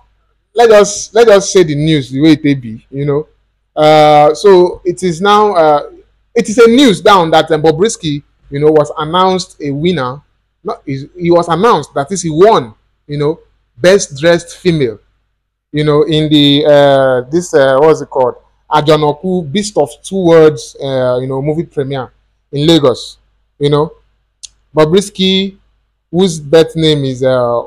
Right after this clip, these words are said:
Okuneye Idris Olanrewaju, identified, identifies as a female. So, uh, Bobrisky, you know, a, let us say officially now is a transgender,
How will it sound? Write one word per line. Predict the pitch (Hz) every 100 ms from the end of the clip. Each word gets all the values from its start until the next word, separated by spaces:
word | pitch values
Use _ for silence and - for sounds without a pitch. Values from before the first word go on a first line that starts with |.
| -
Okuneye | 143 - 175 170 170 151 160
Idris | 156 139 123 117
Olanrewaju, | 139 143 147 139 143 135 135 135 _ -
identified, | 139 143 139 - 170 165 170 160 - _ _ _ _ _
identifies | 151 151 143 - 175 180 180 -
as | 147 139 143
a |
female. | - - 170 143 113 _ _ _ _ _ _ -
So, | 233 220 196
uh, | 190 180 170 165 - _ 151
Bobrisky, | 208 180 277 - - 151 131 139
you | 139
know, | 139 139 151 _ 160
a, | 156 170 - _ _ _ _ _ _ _ _ _ _ -
let | 196 226
us | 202
say | 185 -
officially | 147 196 190 180 151
now | 151
is | 143
a | 131
transgender, | - 127 123 117 151 147 117